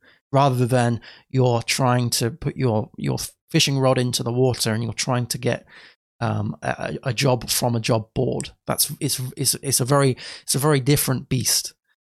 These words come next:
Um, do I have any regrets, though? Do I have any regrets in what I know and what I don't know? Um, so I would probably have learned Python earlier. Um,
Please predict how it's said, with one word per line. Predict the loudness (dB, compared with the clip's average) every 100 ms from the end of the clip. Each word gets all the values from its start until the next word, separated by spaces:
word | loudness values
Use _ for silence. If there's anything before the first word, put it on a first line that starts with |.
| _ 0
Um, | 4 4 4 0 _ _ _ _ _ _ _ _ _ _ _ -18 -16 -18 -20 _ 2
do | 6
I | 6
have | 4 4 4
any | 4
regrets, | 4 4 4 4 2 -2
though? | -2 -8 -12 _ _ 0
Do | 4 4
I | 4
have | 4 2
any | 2 2
regrets | 2 2 2 2 0
in | 0 -2 2
what | 2 2
I | 0 2
know | 4 6 6
and | 4 0
what | -2 0
I | 0
don't | 0 -2 -2
know? | -4 -4 -6 -2
Um, | 2 4 6 6 4 2 -2 -6 -18 -20 -20 _
so | 2 4
I | 6 6
would | 4 2
probably | 4 4 4 4 4
have | 4 2
learned | 4 4 2
Python | 0 0 0 -2 -2 -2
earlier. | -2 2 2 0 -2 _ -20 -20 _ _ _ 2
Um, | 4 4 2